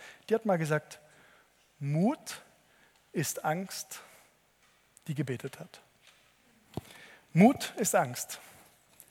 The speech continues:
die gebetet hat. Ich fordere dich heute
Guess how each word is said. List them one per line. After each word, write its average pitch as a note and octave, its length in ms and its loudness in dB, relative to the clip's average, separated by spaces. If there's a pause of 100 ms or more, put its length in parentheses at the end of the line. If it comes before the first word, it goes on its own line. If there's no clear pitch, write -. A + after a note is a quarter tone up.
(580)
die D3+ 120 -2
gebetet B2+ 460 -6
hat. G3+ 100 -18 (1400)
Ich F3 160 0
fordere G#3+ 320 6
dich E3 240 0
heute D3+ 400 4